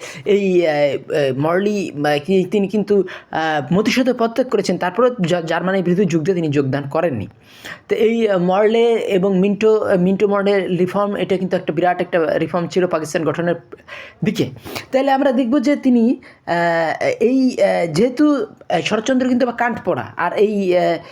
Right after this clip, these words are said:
ই কিন্তু কান্ট পড়া না। এই জিনিসটা বুঝতে হবে যে কান্ট পড়লে পরে গেটেকে বোঝা যায়, কিন্তু এই, এই, এই লোকটা, এই যে নাম কি বলে, আহ, কাজী আব্দুল ওয়াদুদ, তিনি কিন্তু কান্ট পড়েন না, কিন্তু গেটেকে তিনি বুঝতে চেষ্টা করেছেন।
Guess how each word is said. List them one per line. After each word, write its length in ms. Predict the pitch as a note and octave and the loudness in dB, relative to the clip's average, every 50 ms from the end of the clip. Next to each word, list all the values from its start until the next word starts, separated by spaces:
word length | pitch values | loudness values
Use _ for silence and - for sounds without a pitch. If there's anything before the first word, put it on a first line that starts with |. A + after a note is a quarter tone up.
| - - - | -16 -6 -2
ই 100 | G#3 G3 | -2 0
কিন্তু 300 | G3 B3+ B3 A#3 A#3 B3+ | 2 2 2 2 2 0
কান্ট 240 | B3 A#3 G3+ F#3 F3 - | -2 -2 -4 -4 -4 -2
পড়া 220 | E3+ B2+ B2+ A2+ | -2 -2 -2 -2
না। 100 | A2+ A#2+ | -4 -2
এই 60 | F3+ | 0
জিনিসটা 300 | F3+ F#3+ F#3+ F#3+ - G3+ | 0 0 0 0 0 0
বুঝতে 260 | F3+ F3+ F3 - G3+ | 0 0 0 0 0
হবে 220 | F#3+ F3+ F3+ A3 A3+ | 0 2 2 0 0
যে 180 | F#3+ G3+ G#3 | 2 0 0
কান্ট 420 | G3+ G3+ F#3+ F#3+ A3 B3+ C4 B3+ A3+ - | 0 0 -2 -2 0 0 0 -2 -4 -4
পড়লে 240 | - C4 C4 C4 C4 | 0 2 2 2 2
পরে 200 | C4 C4 D#4+ D#4 | 0 -2 -4 -4
গেটেকে 340 | A3 G3 A#3 A3+ A3 F#3 G#3 | -2 -2 -2 -2 0 -2 0
বোঝা 320 | E3+ F3+ A3 G3 G3+ E3 | 0 2 0 2 0 0
যায়, 180 | B2+ A2+ F#2+ - - - - - - - - | -2 -2 -6 -8 -8 -12 -14 -14 -14 -12 -2
কিন্তু 320 | - A3 A3 A3+ D4 D#4 D4 | 0 0 2 2 2 2 2
এই, 500 | - G#3+ G#3+ G#3 G3+ G#3 G#3 G3+ F#3 F#3+ | 2 2 2 2 2 0 2 2 2 2
এই, 160 | F#3 F#3 F#3 | 2 2 0
এই 260 | F3 - F3+ G3 G3 | 0 2 2 2 2
লোকটা, 500 | G#3+ G#3+ A3+ G#3 A3 - - G#3+ F#3+ F#3 | 4 2 -2 -2 -2 0 0 2 2 2
এই 140 | F#3 F#3 F3+ | 0 0 0
যে 180 | D#3+ E3+ F3 E3+ | 0 0 0 0
নাম 180 | E3 D#3+ E3+ | 0 -2 -6
কি 140 | D#3+ - G3 | -2 -2 -2
বলে, 300 | F3+ E3+ F3+ F3 F#3 G3+ A#3 - - - - - _ - | 0 2 2 2 2 0 -2 -6 -14 -20 -20 -20 _ -6
আহ, 160 | D#3+ D#3+ D3+ D3 | -4 -4 -4 -2
কাজী 260 | D#3 F3 D#3+ D#3+ G#3 | -4 -4 -2 0 0
আব্দুল 260 | B3+ A#3 G3 C4 C4+ C4 | 0 0 2 2 2 2
ওয়াদুদ, 280 | B3 A#3+ A3 A#3 A#3 | 2 2 2 0 0
তিনি 200 | - B3+ A#3 A3+ | 0 0 0 2
কিন্তু 180 | A3+ A#3 A3+ A3+ | 2 2 0 0
কান্ট 260 | - G3 G#3+ A3+ A3 - | 0 0 -2 -2 -2 0
পড়েন 220 | A#3+ A3+ A3 A3+ A3+ | 0 0 0 2 2
না, 120 | A#3 C4 | 0 0
কিন্তু 240 | B3+ B3 A3+ G#3+ G3+ | 2 0 0 0 2
গেটেকে 300 | F3+ G#3 - G#3+ G3 G3 | 0 2 0 0 -2 0
তিনি 140 | G3 G3+ F#3+ | 0 0 0
বুঝতে 260 | F3 F#3 F3+ - F#3+ | 0 -2 -4 -4 -6
চেষ্টা 260 | E3+ F3+ - - G3 | -6 -6 -4 -2 -2
করেছেন। 400 | - F#3 F3 E3+ F3 A#3+ - G#4+ | -2 0 -2 0 -2 -2 -2 -4